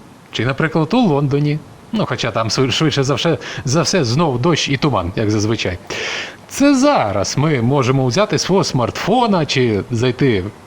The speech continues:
в інтернет з комп'ютера на спеціалізовані вебсайти типу там AccuWeather, Gizmeteo, Windy, Foreca чи Ventusky та тисячі їх. І за кілька секунд дізнатися, яка погода зараз і якою вона буде наступного дня чи там, чи післязавтра в будь-якій точці планети.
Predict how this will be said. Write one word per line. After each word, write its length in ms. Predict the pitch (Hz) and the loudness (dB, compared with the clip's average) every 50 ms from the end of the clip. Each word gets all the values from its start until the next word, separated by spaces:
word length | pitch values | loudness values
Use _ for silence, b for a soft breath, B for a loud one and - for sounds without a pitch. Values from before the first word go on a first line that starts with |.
| - | -4
в 60 | 110 110 | -4 -4
інтернет 400 | 107 - 120 113 120 110 92 - | -2 -2 -2 0 0 0 -2 -2
з 60 | - | -2
комп'ютера 800 | - 143 113 - 135 190 240 226 - - 170 151 143 135 123 120 127 | -4 -4 -2 0 2 2 4 2 2 2 0 2 2 2 0 -2 -2
на 220 | 117 117 120 127 | -2 0 0 0
спеціалізовані 760 | 113 - - 131 - - 131 123 131 123 131 160 160 143 131 123 | 0 0 -2 -2 0 0 0 2 2 2 2 2 2 2 2 0
вебсайти 420 | 123 117 - - 160 156 117 110 | 0 0 -2 -2 -2 -2 -2 -2
типу 360 | - - 117 - - 101 87 82 | -4 -4 -4 -2 -2 -4 -4 -4
там 180 | - 98 92 98 | -6 -6 -4 -4
AccuWeather, 840 | 107 104 - 101 95 90 120 143 151 139 120 107 113 113 107 104 107 | -4 -2 -2 -2 -2 0 0 0 0 0 0 0 0 0 0 0 0
Gizmeteo, 640 | 120 113 - - 127 139 127 - - 120 110 98 B B B B B B B B B B B B | 0 0 0 0 0 0 0 0 0 0 0 0 B B B B B B B B B B B B
Windy, 840 | 107 113 156 180 165 151 120 123 123 120 113 110 104 104 104 - - | 0 2 2 4 2 2 2 2 2 2 2 2 0 0 -2 -2 -2
Foreca 460 | 131 120 131 143 151 143 - - 104 | 0 0 2 0 0 0 -2 -4 -2
чи 240 | - - 107 98 92 | -2 -2 0 0 0
Ventusky 640 | 92 90 101 113 107 - 117 98 - - 175 147 | 0 0 0 0 0 0 -2 -4 -2 -2 -2 0
та 120 | - - 226 | 0 0 0
тисячі 480 | 226 294 247 - 247 - - - 127 | 0 0 0 0 0 -2 0 0 0
їх. 280 | 98 85 85 - - 90 - B B B B B B B B - | 0 0 0 -2 -4 -6 -6 B B B B B B B B 0
І 100 | 143 202 | 0 2
за 160 | 208 254 269 | 2 2 0
кілька 520 | 269 - - - 277 277 269 233 - 254 226 | -2 -4 -2 0 2 2 2 2 2 2 2
секунд 420 | - 240 220 - 247 233 220 196 | 2 0 0 2 4 4 4 4
дізнатися, 600 | 156 170 160 151 170 175 170 165 - - - 147 | 4 4 4 4 2 2 2 0 0 0 0 0
яка 260 | 131 123 - 147 139 | 0 0 0 -2 0
погода 460 | - - 151 123 131 123 107 110 107 | 2 2 2 2 2 2 0 0 -2
зараз 800 | 98 92 87 92 120 165 220 240 240 233 226 214 196 - - - - | -2 -2 -2 0 2 2 4 4 4 4 2 2 0 -2 -2 -2 0
і 140 | 170 202 185 | 2 4 4
якою 520 | 135 104 92 - - 143 160 165 156 156 | 4 2 0 0 0 2 4 4 4 4
вона 220 | 165 170 170 175 | 4 2 2 0
буде 320 | 165 156 185 190 165 170 160 | 2 2 0 2 2 2 2
наступного 760 | 139 127 123 - - - - 240 247 202 - 151 151 151 151 | 2 0 0 -2 -4 -2 0 2 2 2 2 2 2 2 2
дня 300 | 135 131 165 165 156 - | 2 2 2 2 0 0
чи 160 | - - 113 | -2 -4 -2
там, 180 | - 104 95 | -2 -2 -2
чи 120 | - - 107 | -4 -4 -2
післязавтра 720 | - 160 208 196 - - 170 135 156 147 135 - - 131 | 0 0 0 0 0 0 0 2 2 0 0 0 -2 0
в 140 | 110 104 101 | 0 0 -2
будь-якій 580 | 101 110 127 214 254 240 196 180 - - 170 160 | -2 2 2 2 4 4 2 2 2 0 0 2
точці 320 | - 143 139 - - 131 | 2 2 2 2 0 -2
планети. 440 | - - 107 92 87 - - - | -2 -2 -2 -2 -2 -4 -4 -6